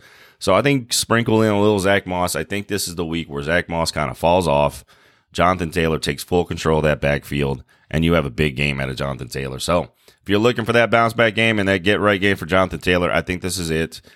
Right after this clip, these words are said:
I think you have a huge week out of him. Wide receiver, talked about it. Listen, you gotta have C D Lamb. Anybody playing in this game is a huge plus because of the high scoring anticipation for this game. But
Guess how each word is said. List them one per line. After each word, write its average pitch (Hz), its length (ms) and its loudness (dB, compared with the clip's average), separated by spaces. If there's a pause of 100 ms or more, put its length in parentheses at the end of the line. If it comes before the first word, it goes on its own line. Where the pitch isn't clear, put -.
(140)
I 80 120 -6
think 80 160 -8
you 80 140 -4
have 78 180 -2
a 73 40 -6
huge 78 540 -8
week 71 420 -10
out 64 160 -8
of 64 80 -10
him. 62 280 -14 (420)
Wide 113 200 2
receiver, 92 480 0 (280)
talked 98 220 2
about 90 260 2
it. - 140 -6
Listen, 80 260 -4
you 76 80 -4
gotta 82 180 2
have 78 200 0
C 71 120 -10
D 67 140 -8
Lamb. 57 240 -14 (300)
Anybody 131 400 2
playing 98 260 0
in 92 80 -2
this 87 160 -4
game 85 240 0
is 73 160 -4
a 73 60 -2
huge 78 360 -2
plus 69 360 -2
because 73 340 -2
of 65 60 -12
the 67 80 -6
high 73 260 0
scoring 71 720 -4 (460)
anticipation 76 640 -2
for 64 60 -18
this 73 160 -8
game. 71 220 -4
But 71 120 -2